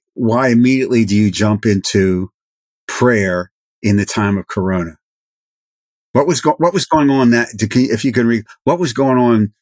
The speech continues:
in your soul and perhaps in the congregations that you wrote that?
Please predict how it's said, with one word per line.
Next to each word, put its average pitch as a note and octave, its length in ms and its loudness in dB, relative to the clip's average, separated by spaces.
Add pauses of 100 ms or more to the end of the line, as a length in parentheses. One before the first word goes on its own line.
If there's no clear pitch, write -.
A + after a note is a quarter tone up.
(540)
in G2 140 2
your A2+ 220 2
soul C3 560 0
and F#2+ 100 -4
perhaps G#2+ 420 -2
in G#2+ 80 0
the F#2 100 -4
congregations G#2 840 0
that F#2+ 160 -2 (1000)
you G#2 180 2
wrote G#2 220 0
that? E2+ 160 -12